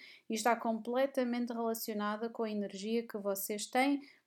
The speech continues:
na vossa vida e que vocês estão a trabalhar. Pode ser também o signo lunar, vejam o vosso, o, o, que signos é que vocês têm em Vênus e em Marte.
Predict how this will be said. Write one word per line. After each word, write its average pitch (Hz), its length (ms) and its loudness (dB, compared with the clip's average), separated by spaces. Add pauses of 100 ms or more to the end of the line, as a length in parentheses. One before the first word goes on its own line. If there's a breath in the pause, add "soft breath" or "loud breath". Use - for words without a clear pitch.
na 202 120 0
vossa 190 360 -2
vida 220 580 2
e 208 120 -6
que - 120 -10
vocês 214 500 0
estão 226 220 0
a 226 80 0
trabalhar. 214 580 2
Pode 185 200 -4
ser 185 80 -4
também 196 260 -2
o 202 60 -4
signo 214 420 -2
lunar, 226 540 6 (320 loud breath)
vejam 226 320 8
o - 20 -4
vosso, 208 460 2
o, 208 300 -2
o, 208 260 2
que 214 80 -4
signos 226 320 2
é 214 80 4
que 208 100 -6
vocês 208 320 -2
têm 202 400 2 (760)
em 226 180 4
Vênus 226 460 6
e 220 40 0
em 208 160 2
Marte. 214 480 4